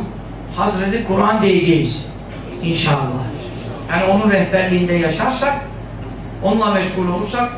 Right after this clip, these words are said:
ona iman edersek, onunla amel edersek o bizim imamımız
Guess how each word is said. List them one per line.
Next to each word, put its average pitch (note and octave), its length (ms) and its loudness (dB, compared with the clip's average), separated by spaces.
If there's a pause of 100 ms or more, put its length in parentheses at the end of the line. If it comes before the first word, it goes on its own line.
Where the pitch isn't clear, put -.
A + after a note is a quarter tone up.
(140)
ona G3 160 2
iman F3+ 400 2
edersek, A3+ 460 -2 (480)
onunla G3+ 400 4
amel F#3 260 4
edersek A#3 580 0 (540)
o F#3+ 140 4
bizim B3+ 300 -2 (360)
imamımız G3+ 760 2